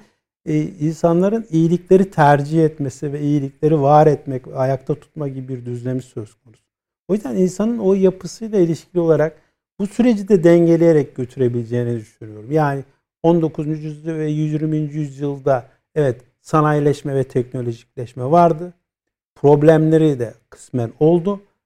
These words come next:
Ama bu insanlığın toptan dönüşmesi, toptan yıkılması ve yok olması düzlemini doğurmadı. Yirmi birinci yüzyılda bir takım problemler de olsa ki transhumanizmin askerileşme bir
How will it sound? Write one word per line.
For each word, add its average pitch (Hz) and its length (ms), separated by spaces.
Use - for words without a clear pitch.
Ama 170 420
bu 180 200
insanlığın 160 680
toptan 170 500
dönüşmesi, 131 640
toptan 165 380
yıkılması 143 680
ve 143 60
yok 151 300
olması 127 400
düzlemini 127 460
doğurmadı. 135 560
Yirmi 190 340
birinci 190 300
yüzyılda 131 380
bir - 60
takım 180 360
problemler 143 720
de 120 40
olsa 107 300
ki 123 280
transhumanizmin 127 840
askerileşme 135 840
bir 156 100